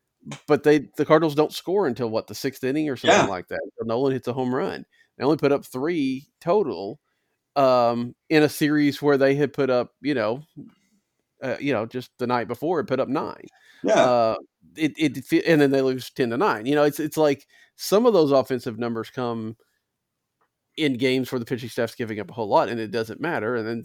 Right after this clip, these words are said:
Speaker 1: it feels like when you do get a good pitching outing, then, you know, then the offense is struggles. And if you get the offense and the pitching together, then all of a sudden the bullpen comes in and says, "Here, it's our turn."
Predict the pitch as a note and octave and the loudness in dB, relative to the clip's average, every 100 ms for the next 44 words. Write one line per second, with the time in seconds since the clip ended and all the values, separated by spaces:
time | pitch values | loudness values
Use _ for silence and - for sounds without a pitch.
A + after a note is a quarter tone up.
0 | - B2+ - D#3+ D3 C3 A#2+ A#2 G2+ _ | -10 -10 -4 0 0 2 0 0 -4 _
1 | _ _ _ B2+ A#2+ D#3 F3+ A#2 G#2 G#2+ | _ _ _ -6 -2 -2 0 -2 -2 -6
2 | - G2+ A2 G2+ G2+ G#2+ C#3 D3+ _ C3+ | -6 -8 -8 -4 -4 -2 -4 -10 _ -4
3 | A#2+ A2 G#2+ G#2+ - _ _ _ _ _ | -2 0 -2 -6 -10 _ _ _ _ _
4 | _ _ _ _ _ _ _ D3+ A2+ G#2+ | _ _ _ _ _ _ _ -4 -2 -4
5 | B2 C3+ C3 B2+ C3+ B2 - A2+ - - | -2 -2 2 2 2 -4 -6 -12 -12 -6
6 | A#2 G2 A#2 C3 - C3 G#2 C#3 C#3 A#2+ | -4 -4 -8 -10 -6 -6 -2 -4 -4 -4
7 | C3+ C#3 A2+ B2 C3+ B2 A2 A#2+ A2+ C3+ | -2 -2 0 0 0 -4 -4 -6 -4 -6
8 | - A#2 A2 F3+ D3 B2+ B2 G2+ B2 A#2+ | -6 -8 -4 -2 -2 -2 -2 -2 -2 -2
9 | B2+ A2+ A#2 D#3+ - G#2+ G#2 G#2 G2+ G2+ | -6 -6 -6 -8 -6 -8 -6 -8 -8 -8
10 | G#2+ G2+ A2+ G#2+ F#3+ G#2+ G2 F#3 - - | -8 -6 -8 -6 -6 -6 -6 -8 -8 -16